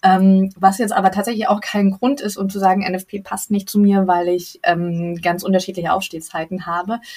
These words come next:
sondern auch da gibt's natürlich Mittel und Wege. Und sei es, dass ich mir um dieselbe Uhrzeit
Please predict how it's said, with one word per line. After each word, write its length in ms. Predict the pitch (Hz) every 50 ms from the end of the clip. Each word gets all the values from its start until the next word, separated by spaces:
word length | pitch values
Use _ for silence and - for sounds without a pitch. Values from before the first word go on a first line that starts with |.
| - - -
sondern 240 | - 196 196 190 190
auch 120 | 196 -
da 160 | - 175 185
gibt's 160 | 196 190 -
natürlich 340 | 196 170 - - 202 190 185
Mittel 280 | 185 190 190 196 185 -
und 140 | 185 190 -
Wege. 220 | 202 214 175 165
Und 160 | 151 160 170
sei 220 | 165 156 165 180 196
es, 160 | 196 - -
dass 160 | 185 180 180
ich 160 | 180 - -
mir 300 | 190 190 190 185 185 -
um 480 | 180 180 180 175 175 170 - - - -
dieselbe 360 | - 175 160 170 180 185 185
Uhrzeit 440 | 165 180 180 - 185 175 175 175